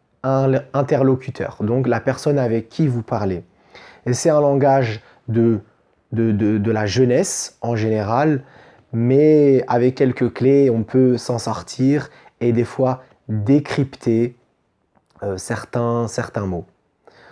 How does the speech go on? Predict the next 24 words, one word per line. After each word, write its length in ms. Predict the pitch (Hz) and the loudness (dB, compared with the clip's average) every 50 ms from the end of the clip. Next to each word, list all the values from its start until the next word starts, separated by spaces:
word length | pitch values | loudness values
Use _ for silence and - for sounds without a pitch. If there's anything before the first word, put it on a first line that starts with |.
| - - - _ _ | -20 -20 -20 _ _
C'est 180 | - - 139 | -2 -2 -2
très 160 | - - 160 139 | 0 0 -2 0
simple, 400 | - 160 165 196 208 - 127 117 | 0 0 0 0 2 2 0 2
donc 280 | 117 147 180 175 - | 2 2 2 0 0
vous 140 | 127 120 123 | 0 0 2
mettez 340 | 131 139 143 143 - 160 143 | 2 0 0 0 0 2 2
à 100 | 123 120 | 2 2
l'envers. 520 | 113 110 107 98 104 110 139 170 - - _ _ _ _ _ - | 2 0 0 0 0 0 0 -2 -4 -10 _ _ _ _ _ -8
Par 120 | 120 117 117 | -6 -4 -2
exemple, 680 | 117 113 110 127 131 135 135 135 131 123 117 107 - _ _ _ _ _ _ _ _ _ _ - | -2 -2 -2 -2 -2 -2 -2 0 0 0 0 -2 -4 _ _ _ _ _ _ _ _ _ _ -4
le 140 | 113 120 117 | -2 -2 -2
père, 440 | - - 143 143 165 185 135 127 - | 0 0 2 2 2 0 -2 -6 -8
c'est 360 | - - 123 120 117 117 117 | -2 0 2 2 2 2 2
l'Europe, 520 | 113 117 113 107 110 123 165 170 - - - - _ _ _ _ _ _ _ _ _ _ - | 0 0 0 2 2 2 0 0 -4 -16 -20 -20 _ _ _ _ _ _ _ _ _ _ -6
la 160 | 120 117 120 | -4 -2 0
mère, 420 | 120 120 127 131 131 131 110 - - | 0 2 2 2 0 0 -4 -6 -10
c'est 440 | - - 117 110 104 104 104 101 - _ _ _ _ - - | -8 -4 -2 -2 -2 -2 -4 -8 -12 _ _ _ _ -10 -6
la 140 | 107 107 98 | -4 -4 -2
Rome, 360 | 104 110 123 156 185 196 185 - _ _ _ _ _ _ _ _ _ _ _ _ _ _ _ _ _ _ _ _ _ _ _ - | 0 0 2 2 0 -2 -4 -8 _ _ _ _ _ _ _ _ _ _ _ _ _ _ _ _ _ _ _ _ _ _ _ -8
la 160 | - 123 131 127 | -6 -4 -4 -4
femme, 340 | - - 151 139 139 135 | -2 0 0 2 2 0
c'est 420 | 131 131 - 127 120 113 113 110 107 | -2 -2 -2 0 0 2 2 0 0
la 140 | 107 107 104 | 0 0 0
meuf, 520 | 104 110 151 170 - - - - - | 2 0 0 -2 -4 -12 -20 -20 -20